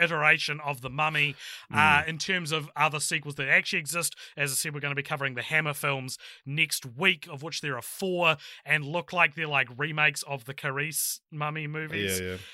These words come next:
Speaker 1: Um, so my continue the franchise for the Universal Mummy movies, Richard. I remember last time we did this, the continue the franchise were, like, the Mummy's tummy and stuff like that.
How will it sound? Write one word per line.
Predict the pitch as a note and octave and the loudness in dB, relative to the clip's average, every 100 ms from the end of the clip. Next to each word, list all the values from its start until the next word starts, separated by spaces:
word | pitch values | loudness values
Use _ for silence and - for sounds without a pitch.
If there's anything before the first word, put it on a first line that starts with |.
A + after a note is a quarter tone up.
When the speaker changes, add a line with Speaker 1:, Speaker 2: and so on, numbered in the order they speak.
| - - - D#3 | -18 -20 -10 4
Speaker 1:
Um, | E3 E3+ E3+ D#3 - | 6 6 4 -8 -2
so | - G3 F#3+ F#3 | 4 8 6 6
my | F#3+ G#3 | 6 6
continue | G#3+ G3 F#3+ | 6 -2 -4
the | E3 | -6
franchise | D#3 E3 D#3+ D#3+ C#3+ C#3 C3 - | 0 0 0 -2 -2 -4 -8 -12
for | - D#3 C#3+ C#3 | -10 -6 -6 -6
the | C3 | -8
Universal | C#3+ D#3+ C#3 C3 - | -8 -6 -4 -4 -4
Mummy | A#2 A2+ A2+ A#2+ - | -8 -10 -12 -16 -14
movies, | A#2+ A2+ G#2+ | -12 -10 -10
Richard. | A#2 A2 B2 - - - C#3+ | -12 -10 -12 -12 -18 -6 0
I | |
remember | E3 E3 D#3 | 2 2 -2
last | D3 D3 C#3+ - | 4 4 4 0
time | C#3+ C3+ | 0 0
we | B2 | -4
did | B2 A2+ | -6 -6
this, | B2 - | -6 -6
the | - | -8
continue | C3 B2 B2 | -10 -8 -10
the | A#2 | -8
franchise | B2+ A#2+ A#2+ A2 | -8 -6 -8 -8
were, | A#2 | -10
like, | A2+ A2+ | -10 -10
the | B2 | -8
Mummy's | A#2+ A#2+ A2 | -8 -8 -10
tummy | - A#2+ A2 G2+ G#2 _ _ _ A2+ | -8 -8 -10 -14 -20 _ _ _ -14
and | A2 | -10
stuff | - A2+ | -8 -10
like | A2+ G#2+ | -12 -14
that. | A2 | -16